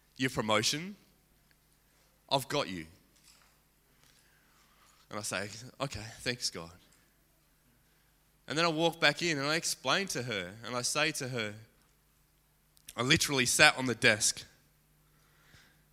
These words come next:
just in front of her and I said, "Zara, you know I was going for a promotion. You know they were gonna move me from this place.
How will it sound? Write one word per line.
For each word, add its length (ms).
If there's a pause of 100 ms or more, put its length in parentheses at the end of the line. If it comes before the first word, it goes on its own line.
(280)
just 280
in 80
front 220
of 80
her 200
and 100
I 60
said, 360 (540)
"Zara, 580 (560)
you 120
know 260
I 40
was 200
going 260
for 200
a 40
promotion. 600 (1200)
You 100
know 180
they 100
were 120
gonna 180
move 340
me 100
from 180
this 180
place. 540